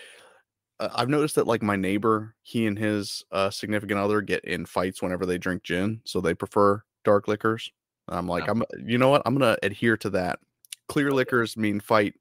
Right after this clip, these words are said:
Speaker 1: and <laughs> dark liquors are, are just good times.
Speaker 2: Okay,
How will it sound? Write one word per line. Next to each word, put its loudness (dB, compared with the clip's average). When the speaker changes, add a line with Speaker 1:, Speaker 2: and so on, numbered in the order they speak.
Speaker 1:
and -4
<laughs> -2
dark 2
liquors 0
are, 0
are 0
just -4
good 0
times. -2
Speaker 2:
Okay, -4